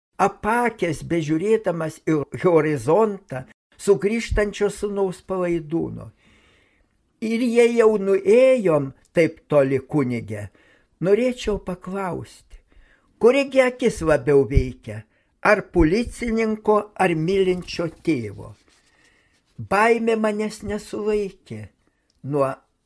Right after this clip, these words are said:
riešutų vogimo, o belaukianti ir besitikinti tėvą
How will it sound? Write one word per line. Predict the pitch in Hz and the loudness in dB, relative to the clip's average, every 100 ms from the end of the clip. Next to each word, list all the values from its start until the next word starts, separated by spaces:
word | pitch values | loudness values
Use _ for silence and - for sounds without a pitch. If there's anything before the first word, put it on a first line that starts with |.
| _ | _
riešutų | 120 139 - 120 - 180 180 | -4 -4 -4 -10 -4 -4 0
vogimo, | 175 165 147 165 156 135 127 _ _ _ _ _ _ | 0 0 -6 -8 -8 -10 -14 _ _ _ _ _ _
o | 190 | 2
belaukianti | 170 202 185 214 240 240 226 208 165 180 175 180 | 4 2 2 2 6 6 6 0 0 -4 0 0
ir | 151 | 2
besitikinti | 185 185 185 226 - - 302 - - 160 147 - - 123 120 - _ _ _ _ _ _ _ _ _ _ _ _ _ _ 208 | 0 0 -4 -10 -10 -2 0 0 0 -2 -2 -10 -8 -6 -6 -14 _ _ _ _ _ _ _ _ _ _ _ _ _ _ 0
tėvą | 220 190 175 | 4 4 2